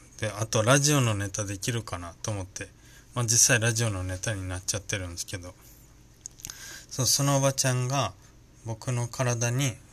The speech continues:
触れずに、「あなたの肩こりとか腰痛を治します」って言うんですよ。で、僕そんなにね、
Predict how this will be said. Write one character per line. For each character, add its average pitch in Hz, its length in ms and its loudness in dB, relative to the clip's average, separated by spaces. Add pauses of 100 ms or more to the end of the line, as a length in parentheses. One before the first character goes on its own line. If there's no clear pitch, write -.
(160)
触 - 140 -6
れ 147 140 4
ず 131 160 2
に、 131 260 2 (160)
「あ 120 80 0
な 131 140 2
た 117 160 -2
の 113 200 -2
肩 120 320 -4
こ - 160 -2
り 113 140 0
と 98 160 -6
か 110 260 -2 (180)
腰 117 200 0
痛 113 300 0
を 107 160 0
治 107 300 0
し - 120 2
ま 101 180 -2
す」 - 220 -2 (580)
っ - 40 -20
て 131 100 4
言 120 80 4
う 107 40 0
ん 101 40 -4
で 92 80 -6
す - 140 -4
よ。 - 80 -14 (1000)
で、 120 80 -2
僕 131 240 -2
そ - 160 6
ん 208 140 0
な 208 100 -2
に 196 160 -4
ね、 143 260 -2